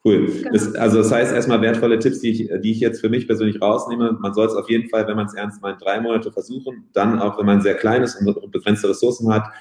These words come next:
Speaker 1: reichen alle zwei Monate, äh, zwei Wochen aus, äh, einen
Speaker 2: Mhm.
Speaker 1: Artikel zu schreiben, idealerweise natürlich mehr.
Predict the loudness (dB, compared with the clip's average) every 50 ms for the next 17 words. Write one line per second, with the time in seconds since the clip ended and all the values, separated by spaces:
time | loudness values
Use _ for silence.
0 | -20 _ _ _ 0 2 2 2 4 4 4 4 4 2 2 2 4 4 4 4
1 | 2 0 0 2 2 2 2 2 2 2 2 2 2 2 2 2 2 2 2 2
2 | 2 2 0 0 0 0 0 0 -2 -4 -6 -8 -14 _ _ _ _ _ _ _
3 | _ _ -2 0 2 4 4 4 4 2 2 2 0 0 0 -2 -2 0 0 2
4 | 4 4 2 2 2 2 4 4 4 4 4 4 4 4 4 2 2 2 0 -2
5 | -2 -2 -4 -4 -6 -8